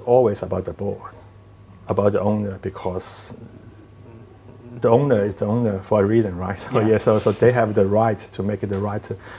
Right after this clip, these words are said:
Speaker 1: de-, uh, decision for the club. If they are wrong owners, they are bad owners, sooner or later they will be gone. You know? So, so sometimes, uh, at, at the least trust the owner or tr-, trust the board more,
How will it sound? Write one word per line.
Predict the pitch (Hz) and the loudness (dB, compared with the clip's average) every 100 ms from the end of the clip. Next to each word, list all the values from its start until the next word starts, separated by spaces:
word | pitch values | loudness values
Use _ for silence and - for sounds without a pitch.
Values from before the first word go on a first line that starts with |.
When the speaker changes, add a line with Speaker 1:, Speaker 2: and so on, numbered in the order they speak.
| - - - - | -20 -20 -20 0
Speaker 1:
de-, | 101 | 0
uh, | 110 98 98 98 - - - - - | 0 -6 -8 -10 -14 -20 -20 -20 -4
decision | 101 120 - 101 | -2 -2 -2 -4
for | 92 104 | -2 -4
the | 95 | -4
club. | - 101 98 | -6 -6 2
If | 190 170 - - - - - - | 4 4 0 -20 -20 -20 -20 -2
they | 117 | 2
are | 113 | 4
wrong | 107 117 135 | 6 4 4
owners, | 165 180 180 | 0 0 -2
they | - | 0
are | 110 | 0
bad | 101 131 | 0 -2
owners, | 156 196 208 | 0 -4 -4
sooner | - - 156 | -8 -10 -6
or | 151 | -2
later | 180 170 120 - - | -2 -2 -4 -6 -6
they | - 123 | 4 6
will | 123 | 6
be | 123 117 | 4 -2
gone. | 127 123 101 | -4 -8 -12
You | 110 | -12
know? | 107 | -12
So, | - 117 120 110 - - - - | 2 6 6 2 -12 -20 -20 -20
so | - 117 | -2 0
sometimes, | 165 180 - 113 120 - - - - - - - - - - | 0 -2 2 2 2 -4 -14 -18 -20 -20 -20 -20 -20 -20 -8
uh, | - - | -8 -2
at, | 127 - - | -2 -4 -10
at | 120 | -4
the | 123 | -2
least | 123 147 - | -2 -4 -8
trust | - 156 151 | -4 -4 -2
the | 139 107 | -4 -2
owner | 107 113 110 | -2 -4 -4
or | 107 110 | -4 -6
tr-, | - | -6
trust | 123 123 - | -6 -6 -6
the | |
board | - 107 113 113 110 - - - - | -2 0 0 -2 -8 -12 -20 -20 -6
more, | 98 123 101 113 | 4 4 4 -2